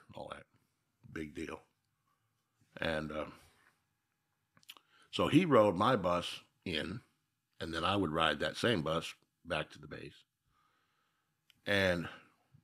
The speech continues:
one day we almost got into it, but we didn't. I got on the bus, away we went. So the next day, he's there. And I was actually, my last course,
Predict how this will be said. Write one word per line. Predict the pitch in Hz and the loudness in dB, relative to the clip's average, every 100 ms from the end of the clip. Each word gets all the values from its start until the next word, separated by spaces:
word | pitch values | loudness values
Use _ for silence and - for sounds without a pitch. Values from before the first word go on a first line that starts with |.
| _ _ _ _ _ _ - | _ _ _ _ _ _ -6
one | 87 | -2
day | 92 101 | 0 0
we | 87 | 0
almost | 90 92 - | -2 -2 -4
got | 82 | -4
into | 92 101 80 80 | -4 -4 -4 -6
it, | - _ _ _ _ _ _ _ _ _ - | -6 _ _ _ _ _ _ _ _ _ -8
but | - - _ | -8 -8 _
we | 87 | -4
didn't. | 95 67 - _ _ _ _ - | -2 -2 -8 _ _ _ _ -20
I | - - | -18 -8
got | 76 | -6
on | 76 | -6
the | 73 | -4
bus, | 78 85 - | -4 -4 -8
away | 80 76 | -8 -6
we | 73 | -6
went. | 73 76 - _ _ _ _ _ _ _ _ - - | -6 -8 -10 _ _ _ _ _ _ _ _ -18 -4
So | 80 | -2
the | 73 | 0
next | 104 160 - | 0 0 -4
day, | 78 73 78 - _ _ _ _ _ _ - 76 | -6 -4 -6 -10 _ _ _ _ _ _ -20 -12
he's | 87 - | -10 -8
there. | 73 65 71 - _ _ _ _ _ _ _ _ _ _ _ - | -8 -8 -10 -12 _ _ _ _ _ _ _ _ _ _ _ 4
And | 107 | 6
I | 185 | 6
was | 120 | 8
actually, | 110 107 101 87 | 4 4 0 0
my | 87 | 2
last | 90 113 101 - | 4 2 2 0
course, | 101 101 | 0 0